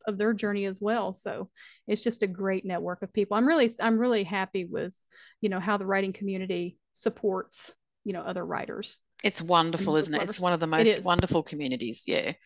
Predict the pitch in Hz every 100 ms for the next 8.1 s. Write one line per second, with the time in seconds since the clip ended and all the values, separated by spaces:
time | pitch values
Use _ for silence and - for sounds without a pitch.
0 | - - - 226 - 208 180 165 156 151
1 | 151 135 - 196 156 160 156 151 165 156
2 | 151 151 - - - - 156 147 - 233
3 | 285 240 185 170 160 - - 170 160 160
4 | 156 156 160 160 180 - 160 - 147 151
5 | 147 147 147 147 - - - - _ 160
6 | 160 127 - 143 - 139 139 160 160 160
7 | 156 139 - - - - - 160 - 156
8 | 139